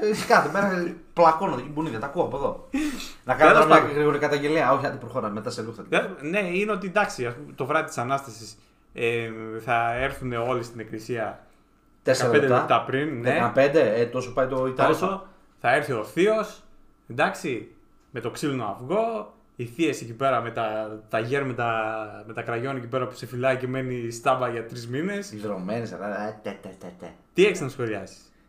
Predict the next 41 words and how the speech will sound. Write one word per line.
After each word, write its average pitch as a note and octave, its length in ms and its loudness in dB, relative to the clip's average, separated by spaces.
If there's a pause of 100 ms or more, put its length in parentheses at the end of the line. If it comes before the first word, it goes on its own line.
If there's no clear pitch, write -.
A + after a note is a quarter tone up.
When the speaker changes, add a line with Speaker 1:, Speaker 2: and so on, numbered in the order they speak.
Speaker 1:
Έχω C#3+ 200 -2
να D3+ 80 0
σχολιάσω, B2 420 0
λοιπόν, A2 420 -4 (280)
πρώτα C#3 220 2
απ' C3 140 2
όλα. A#2 380 4 (340)
Speaker 2:
Ναι, A#2 180 -6
για A2 160 -6
πες. G#2+ 260 -12 (920)
Speaker 1:
Οι D#3 80 -2
Speaker 2:
Φοβάμαι D3+ 380 10
Speaker 1:
καμπά- F#3+ 220 12
Speaker 2:
τι F3 60 12
θα D#3+ 60 12
ακούσω. E3+ 560 8
Speaker 1:
Όχι, D3 240 6
ρε, A#2 80 8
ήρεμα A2 260 2
σήμερα F#2 300 -10
θα F2 120 -10
είμαι. F2 120 -10
Πρώτα C#3+ 200 4
απ' C3+ 100 6
όλα, D#3 140 8
ξεκινάμε D#3 460 10
πριν D#3+ 160 6
από C3+ 120 6
αυτό B2 160 2
που A2+ 120 0
πήγες A2 200 0
εσύ G#2 160 -6
εκεί. F#2 260 -8
Οι A2 60 -8
καμπάνες. A#2+ 760 6 (800)
Speaker 2:
Τι B2 60 -6
Speaker 1:
Ρωτάω - 140 6
Speaker 2:
χτυπάει; - 340 12
Speaker 1:
τώρα F3 280 6
σε - 120 -6
σένα, C3 480 0